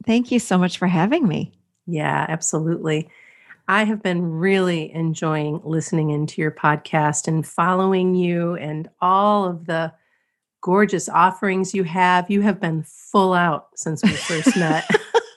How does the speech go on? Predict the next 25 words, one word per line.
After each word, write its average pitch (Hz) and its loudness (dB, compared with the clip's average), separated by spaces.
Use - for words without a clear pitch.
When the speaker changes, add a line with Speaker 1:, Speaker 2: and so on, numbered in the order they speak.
Speaker 1:
You 294 0
know 320 2
I 269 4
have. 285 2
Yes, 339 0
I 294 4
have 269 2
been. 185 0
I 214 2
just 240 -2
got 233 2
back 220 2
from 196 0
a 180 0
nice 190 -2
rest 185 -2
in 180 0
Mexico. 170 0
So - -4
yes, - -2
I 226 0
have 240 2
been 202 0
full 185 2
Speaker 2:
Yeah. 170 2